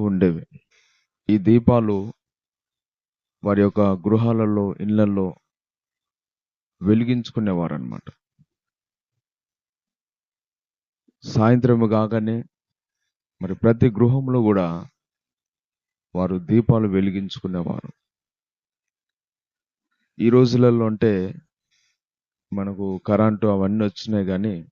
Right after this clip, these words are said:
ఆ రోజులలో అంత చీకటి, నైట్ పూట వెలుతురు లేకపోవడం వల్ల మరి అందరూ కూడా ఆ కాలంలో, వెనకట మనుషులందరూ కూడా దీపాలు వాడేవారు.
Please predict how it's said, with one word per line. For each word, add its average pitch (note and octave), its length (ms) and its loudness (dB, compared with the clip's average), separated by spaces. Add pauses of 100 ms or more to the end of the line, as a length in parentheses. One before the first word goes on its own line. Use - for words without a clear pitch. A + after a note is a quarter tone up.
(680)
ఆ F#2 160 -2
రోజులలో A#2 680 0 (340)
అంత B2+ 220 -6 (200)
చీకటి, B2+ 500 -2
నైట్ G2 320 -2
పూట F#2 160 -8 (1800)
వెలుతురు C3+ 480 2
లేకపోవడం A#2 600 0
వల్ల G2+ 220 -2 (1080)
మరి F2+ 220 -4 (280)
అందరూ C#3+ 320 -4
కూడా G#2+ 220 -4 (680)
ఆ G2 100 -6 (100)
కాలంలో, G#2 420 0
వెనకట G#2 360 -2 (100)
మనుషులందరూ G2 580 -4
కూడా E2+ 180 -6 (840)
దీపాలు B2+ 640 2
వాడేవారు. F2+ 580 -4